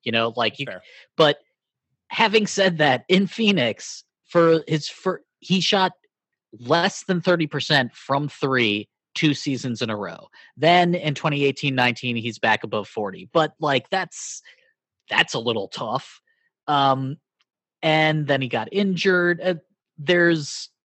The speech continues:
Speaker 1: I think that there are reasons. I don't think they're good ones, but I think there are reasons. But
Speaker 2: Yes.
Speaker 1: man, with Indiana, like, forty percent from three, and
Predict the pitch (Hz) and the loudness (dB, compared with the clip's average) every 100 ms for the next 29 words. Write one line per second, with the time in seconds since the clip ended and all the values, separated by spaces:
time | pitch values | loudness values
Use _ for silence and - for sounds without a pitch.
0 | _ _ _ _ _ _ _ 151 151 - | _ _ _ _ _ _ _ -6 -2 0
1 | 226 - 160 - 143 135 123 127 123 104 | 0 2 0 2 2 2 0 2 0 -2
2 | 120 117 143 147 151 113 117 113 104 95 | -6 -6 -6 -8 -10 -8 -10 -10 -14 -16
3 | 87 - 131 123 104 101 113 - 117 110 | -16 -4 -2 -2 -8 -12 -16 -6 -4 -2
4 | 156 - 131 120 110 110 113 - 101 98 | -2 -2 0 2 0 -2 -4 -4 -10 -12
5 | - - - - _ - 135 123 - _ | -16 -20 -20 -20 _ 4 6 4 0 _
6 | - - _ _ - 165 90 82 80 _ | -20 -20 _ _ 0 0 0 -6 -14 _
7 | _ _ - 131 143 135 113 - _ 151 | _ _ -8 2 4 4 0 -14 _ -2
8 | 196 196 170 175 185 202 202 - _ _ | 0 2 2 2 0 -2 -4 -8 _ _
9 | 139 131 127 120 - - _ _ _ _ | 0 2 2 -2 -14 -20 _ _ _ _
10 | - 170 196 226 180 190 - 185 175 - | -6 0 0 -2 -4 -4 0 0 0 -2
11 | 165 151 - 123 110 104 98 107 127 _ | -4 -4 -6 -6 -2 -2 -2 -4 -10 _
12 | _ _ _ _ _ _ _ _ 151 151 | _ _ _ _ _ _ _ _ -2 0
13 | 151 151 151 135 | 0 -2 -4 -8